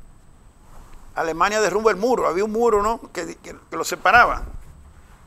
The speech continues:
Se cae el muro, el muro de, de, de Berlín. Cuando el muro de Alemania cae, los capitalistas y los socialistas s-,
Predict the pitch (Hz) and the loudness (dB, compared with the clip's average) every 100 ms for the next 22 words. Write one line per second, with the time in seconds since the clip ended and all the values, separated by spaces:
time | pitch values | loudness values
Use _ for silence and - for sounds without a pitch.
0 | - - 165 - 285 294 226 269 269 233 | -10 -6 -2 2 2 2 0 2 2 2
1 | 254 262 240 214 - 160 165 156 165 170 | 0 2 2 0 -4 -8 -8 -4 -2 -2
2 | 160 185 175 - - - - - - - | 0 -2 -2 -6 -20 -20 -20 -20 -20 -20
3 | - - - - 190 202 208 285 302 277 | -20 -20 -10 -4 -2 0 0 0 2 2
4 | 240 247 233 - 190 156 143 - - - | 2 0 0 4 4 4 -4 -20 -20 -20
5 | - - - - - - - - - - | -20 -20 -20 -20 -20 -20 -20 -20 -20 -20
6 | _ - - - - 151 185 208 185 185 | _ -20 -20 -20 -16 -4 0 0 0 2
7 | 202 226 302 - 277 254 196 180 170 139 | 2 2 2 2 2 2 0 -2 -2 -4
8 | 113 - - - - - - - - - | -12 -18 -20 -20 -20 -20 -20 -20 -20 -20
9 | - - - - - | -20 -20 -20 -16 -16